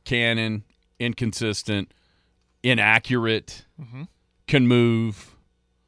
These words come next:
Speaker 1: And then he turned out to be Josh Allen. Now, I'm not saying Will Levis has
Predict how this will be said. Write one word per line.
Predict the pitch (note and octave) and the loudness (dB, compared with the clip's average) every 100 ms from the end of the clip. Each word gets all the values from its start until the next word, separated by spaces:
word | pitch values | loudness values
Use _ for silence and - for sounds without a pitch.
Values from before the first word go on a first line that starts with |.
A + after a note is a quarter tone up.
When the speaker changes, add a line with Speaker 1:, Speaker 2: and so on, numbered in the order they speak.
| _ _ _ _ _ | _ _ _ _ _
Speaker 1:
And | C3+ C3+ | -2 2
then | B2+ | 2
he | A#2+ | 2
turned | B2 A2 | 0 2
out | G2+ F#2+ | 0 -2
to | F#2+ | -4
be | F#2 F#2+ F#2 F#2 - _ - | -4 -4 -4 -6 -12 _ -10
Josh | - F2 E2 G#2+ | -6 -4 -4 -6
Allen. | F2 C2+ | -6 -6
Now, | G2 | -4
I'm | G2 | -4
not | F2+ - | -4 -6
saying | F2 E2 | -8 -6
Will | D#2+ D#2 | -6 -8
Levis | D#2 D2 - | -8 -10 -10
has | D#2 D2 | -10 -10